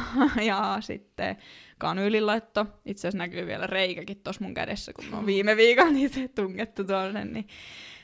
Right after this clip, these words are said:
niitä on. Ja sit ryhmätöissä voi olla esimerkiksi, äh, histologian tunte, eli missä katsotaan soluja ja minkälaisia soluja löytyy noista virtsateistä ja sit vähän niitten niitä erikoispiirteitä ja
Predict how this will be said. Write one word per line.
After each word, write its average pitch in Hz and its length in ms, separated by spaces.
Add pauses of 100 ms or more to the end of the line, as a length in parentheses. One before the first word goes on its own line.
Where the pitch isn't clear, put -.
niitä 247 420
on. 208 100
Ja 196 120
sit 208 180
ryhmätöissä 214 580
voi 254 100
olla 220 180
esimerkiksi, 202 560 (420)
äh, 180 280
histologian 185 760 (140)
tunte, 180 360
eli 185 120
missä - 280
katsotaan 214 680
soluja 240 540
ja 233 260
minkälaisia 196 640
soluja - 300
löytyy 202 360
noista 202 340
virtsateistä 190 760
ja 180 160
sit 196 200
vähän 220 180
niitten 208 300
niitä 185 220 (480)
erikoispiirteitä - 680
ja - 160